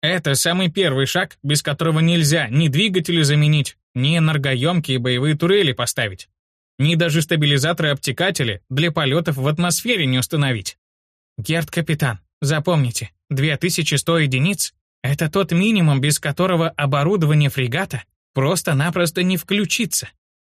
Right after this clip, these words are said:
Хорошо бы взять побольше мощности, чтобы имелся запас на поиграться с дополнительным обвесом. Две с половиной,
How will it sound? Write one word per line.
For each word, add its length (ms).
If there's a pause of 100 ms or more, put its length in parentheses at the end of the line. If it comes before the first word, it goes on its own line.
(160)
Хорошо 440
бы 140
взять 320
побольше 460
мощности, 600 (160)
чтобы 380
имелся 360
запас 520
на 240
поиграться 800
с 60
дополнительным 680
обвесом. 540 (420)
Две 280
с 60
половиной, 600